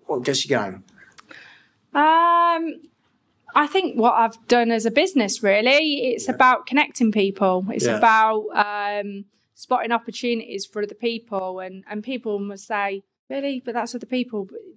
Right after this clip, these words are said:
Speaker 2: but yeah, I do. I, I,
Speaker 1: Yeah.
Speaker 2: I literally, if I'm sitting here talking to people, or, um, I've been with a constructor this afternoon, like, sat and talking to a few people that I haven't spoken to for a while or at
Speaker 1: Yeah, yeah,
Speaker 2: all.
Speaker 1: yeah.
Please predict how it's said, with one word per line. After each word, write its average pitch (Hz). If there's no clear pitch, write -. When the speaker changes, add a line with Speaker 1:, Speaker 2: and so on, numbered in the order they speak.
Speaker 2:
but 254
yeah, 277
I 220
do. 208
I, 226
I, 226
Speaker 1:
Yeah. 240
Speaker 2:
I 254
literally, 233
if -
I'm 254
sitting 247
here 233
talking 233
to 214
people, 208
or, 208
um, 214
I've 220
been 208
with 214
a 214
constructor 208
this 202
afternoon, 220
like, 208
sat -
and 196
talking 208
to 214
a 202
few 202
people 208
that 202
I 208
haven't 202
spoken 214
to 208
for 208
a 202
while 220
or 196
at 123
Speaker 1:
Yeah, 123
yeah, 240
Speaker 2:
all. 226
Speaker 1:
yeah. 131